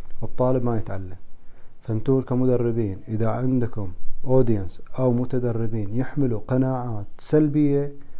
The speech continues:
هذا الشيء راح يعيقهم حتى هم ما يشعروا، خاصة لما تكون هذه القناعات مي واضحة بالنسبة لهم، بتكون في اللاوعي مخزنة، والغلبة دائمًا للاوعي، لأن اللاوعي زي ما ذكرنا في مقاطع سابقة أنه يشكل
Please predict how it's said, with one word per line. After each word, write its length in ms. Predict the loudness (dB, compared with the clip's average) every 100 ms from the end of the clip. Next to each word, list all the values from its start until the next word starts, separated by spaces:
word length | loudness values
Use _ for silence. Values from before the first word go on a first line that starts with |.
| -8 -10 -6 0
هذا 240 | 2 2
الشيء 220 | 2 2
راح 220 | 2 2 0
يعيقهم 680 | 0 0 -2 -2 0 0 -4 -10 -10 -8
حتى 260 | -4 0
هم 160 | 0 2
ما 120 | 0
يشعروا، 340 | -2 -8 -10 -12 -8
خاصة 360 | -4 -4 -4
لما 220 | -4 -4
تكون 360 | -6 -4 -4 -4
هذه 200 | -4 -6
القناعات 420 | -6 -6 -6 -4
مي 100 | -2
واضحة 280 | -2 -2 -4
بالنسبة 380 | -6 -6 -8 -10
لهم، 340 | -10 -12 -12
بتكون 320 | -12 -4 -2
في 120 | -2 -2
اللاوعي 380 | 0 2 0
مخزنة، 580 | -4 -4 -4 -2 -2 -4 -8 -20 -20 -20 -8
والغلبة 500 | 0 2 4 4 4
دائمًا 400 | 4 2 2 0
للاوعي، 600 | 2 2 0 -2 -4 -8 -12 -8
لأن 240 | -4 -2
اللاوعي 500 | 0 2 2 2 0
زي 160 | -2 -2
ما 140 | -2
ذكرنا 360 | -4 -4 -8 -10
في 120 | -10
مقاطع 280 | -8 -8 -10
سابقة 540 | -6 -6 -4 -8 -8
أنه 180 | -6 -6
يشكل 640 | -6 -8 -10 -8 -6 -6